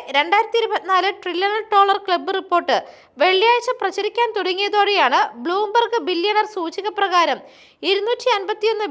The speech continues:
ബില്യൺ ഡോളറുമായി ലോകത്തിലെ ഏറ്റവും വലിയ ധനികൻ കൂടിയായി മസ്ക്. ട്രില്യണർ പദവി നേടുന്ന രണ്ടാമത്തെയാളായി ഇന്ത്യയിലെ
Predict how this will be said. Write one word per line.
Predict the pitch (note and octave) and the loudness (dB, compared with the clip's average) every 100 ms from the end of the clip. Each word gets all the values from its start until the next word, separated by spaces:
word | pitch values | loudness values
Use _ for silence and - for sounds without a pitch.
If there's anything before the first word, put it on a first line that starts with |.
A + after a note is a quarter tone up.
| C4+ | -4
ബില്യൺ | F4+ A4 G#4 | -2 -2 0
ഡോളറുമായി | F4+ F4+ G4 F#4 C4+ E4+ - C#4+ | 2 2 0 0 0 -2 -2 0
ലോകത്തിലെ | E4+ F#4+ F#4+ F4+ - D4+ | 2 0 -2 -2 0 -2
ഏറ്റവും | F4+ A4+ A#4 A4+ | -2 -2 0 0
വലിയ | G#4+ C#4 | 0 0
ധനികൻ | E4+ E4 A4 G#4 | 0 0 -4 -2
കൂടിയായി | G4+ F4+ C#4 B3 B3 | -2 2 2 0 -2
മസ്ക്. | C4+ - - _ - - _ _ _ | -4 -6 -20 _ -20 -20 _ _ _
ട്രില്യണർ | G#4 A4 A4 C5 C#5 C5+ | 2 4 4 4 4 4
പദവി | B4 A#4+ A#4+ | 4 2 0
നേടുന്ന | A4 A4+ G4+ F#4+ - D4 | 0 0 2 0 2 0
രണ്ടാമത്തെയാളായി | D#4+ G4 A4 A#4 A4+ A4 F4+ C4+ A#3 G#4 - | 2 2 2 0 0 2 4 4 4 0 -6
ഇന്ത്യയിലെ | F4+ F#4 A4 | -6 -2 0